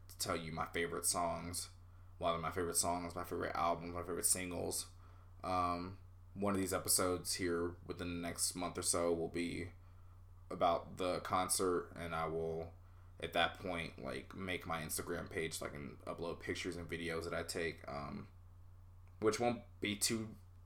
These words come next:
many, 'Cause I just, I'm not like that. I'm not one of those people at the concert that is spending the whole time looking at the concert through my phone.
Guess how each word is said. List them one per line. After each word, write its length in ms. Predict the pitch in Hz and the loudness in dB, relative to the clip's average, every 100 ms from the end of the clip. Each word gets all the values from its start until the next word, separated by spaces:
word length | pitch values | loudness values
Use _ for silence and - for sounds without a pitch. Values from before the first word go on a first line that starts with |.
| - - | -16 -6
many, 460 | 104 117 123 127 - - - - - | 0 2 2 0 -4 -16 -16 -16 -6
'Cause 140 | 101 | 2
I 80 | 95 | 4
just, 240 | 87 90 - | 4 4 2
I'm 160 | 90 | 2
not 300 | 82 80 - | 0 0 0
like 240 | 82 87 95 | 0 0 2
that. 260 | 80 - - | 2 0 -2
I'm 60 | 87 | -4
not 160 | 85 | -2
one 40 | 82 | -2
of 60 | |
those 80 | 82 | -4
people 140 | 90 | -4
at 40 | 85 | -4
the 60 | |
concert 460 | 80 80 80 85 78 | 0 0 2 0 0
that 180 | 58 - | -2 -2
is 140 | - | -2
spending 260 | - 85 80 | -2 -4 -4
the 80 | 90 | -2
whole 160 | 80 | -2
time 320 | - 85 85 | 0 0 0
looking 300 | 82 80 82 | -2 -4 -4
at 80 | 82 | -6
the 60 | - | -4
concert 360 | - 82 76 | -2 -2 -2
through 120 | 82 71 | -4 -4
my 100 | - | -2
phone. 300 | 76 64 | -2 -4